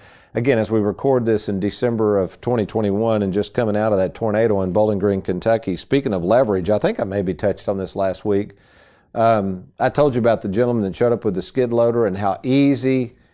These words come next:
he picked up this humongous tree and leveraged that thing out of the way. Ver-, versus, it, here's what's kind of interesting, and I've thought about this a lot, 'cause it's, you know,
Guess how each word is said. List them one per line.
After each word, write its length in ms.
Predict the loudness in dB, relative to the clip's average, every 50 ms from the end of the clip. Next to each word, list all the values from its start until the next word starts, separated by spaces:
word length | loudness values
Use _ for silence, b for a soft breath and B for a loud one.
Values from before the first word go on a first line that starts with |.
| b b
he 140 | b -6 -6
picked 340 | -4 -2 -2 -2 0 0
up 180 | 0 0 0 0
this 240 | -2 -2 -2 -2 -2
humongous 800 | -2 -2 0 0 0 0 2 0 0 0 0 -2 -2 -4 -6
tree 380 | -8 -4 0 0 2 2 0 0
and 200 | -2 -2 -2 -2
leveraged 600 | 0 2 2 4 2 2 2 0 0 0 -2 -2
that 260 | 0 -2 -2 -2 -2
thing 240 | -2 -2 0 0 0
out 160 | 0 2 2
of 60 | 2
the 80 | 2 2
way. 420 | 2 2 4 2 2 0 -2 -6 -12 _ _ _ _ _ _ _ _ _ _ 0
Ver-, 280 | 2 2 2 0 -2 B B B B B
versus, 480 | 2 4 4 4 4 4 2 2 0 0 -2
it, 200 | -4 -4 -2 -2
here's 240 | -2 -2 -2 0 0
what's 140 | -2 -2 -2
kind 160 | -2 -2 0
of 80 | 0 0
interesting, 380 | -2 -2 -4 -6 -4 -4 -2
and 100 | 0 -2
I've 80 | -2 0
thought 160 | 0 0 0
about 200 | 0 0 -2 -2
this 180 | -2 -4 -2 0
a 20 |
lot, 380 | 0 2 2 2 2 -2 -4 -4
'cause 220 | -4 -2 0 0
it's, 260 | 0 -2 -2 -4 -6
you 80 | -4 -2
know, 320 | 0 2 0 0 -2 -4